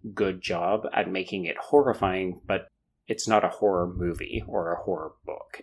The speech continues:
in that regard. And I say this because I've seen another text, so we could do it for the show because it's technically a book and a film adaptation about a teenager, but, like,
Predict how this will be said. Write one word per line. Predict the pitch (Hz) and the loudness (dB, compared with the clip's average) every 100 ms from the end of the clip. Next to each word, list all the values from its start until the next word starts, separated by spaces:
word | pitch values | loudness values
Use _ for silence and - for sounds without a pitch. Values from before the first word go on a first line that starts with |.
| - | -6
in | 98 | -2
that | 80 104 | -2 -4
regard. | - 80 80 - _ _ - _ - | -4 -4 -4 -8 _ _ -20 _ 4
And | 107 | 6
I | |
say | 104 135 | 8 8
this | 143 | 6
because | 147 139 113 | 6 4 6
I've | 107 | 4
seen | - 123 120 117 | 4 4 4 4
another | 101 92 90 | 2 2 0
text, | - 82 64 - - - | -2 -2 -2 -4 -4 2
so | 101 87 87 - - - | 4 4 2 0 -10 -8
we | 98 | -6
could | 87 113 107 | 2 4 6
do | 101 | 4
it | 98 | 4
for | 87 | 0
the | 95 | 0
show | - 85 78 110 | 0 0 2 2
because | 101 95 85 | 2 -2 -2
it's | 82 | -4
technically | - 90 92 87 85 | -2 -2 -2 0 0
a | |
book | 80 - 90 - | 0 -2 -2 -2
and | 95 | -6
a | |
film | - 95 85 | -4 -2 -2
adaptation | 82 85 - 85 - | -2 -2 -2 -6 -6
about | 87 87 | -6 -4
a | 87 | -4
teenager, | - 92 82 80 85 - | -4 -6 -6 -6 -6 -4
but, | 92 | -2
like, | 98 98 | 0 -2